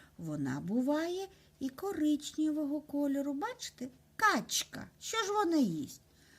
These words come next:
Відварну картопельку. Вона їсть і горох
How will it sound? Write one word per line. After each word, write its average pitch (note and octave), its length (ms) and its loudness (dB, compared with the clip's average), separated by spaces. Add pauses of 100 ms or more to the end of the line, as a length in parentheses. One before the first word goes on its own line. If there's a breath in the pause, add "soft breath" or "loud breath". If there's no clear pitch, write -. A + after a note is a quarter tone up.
(220 soft breath)
Відварну B3 720 4
картопельку. G3+ 1200 0 (1300 soft breath)
Вона F3+ 440 2
їсть F3 680 0 (580)
і F#4 140 0
горох E3+ 880 0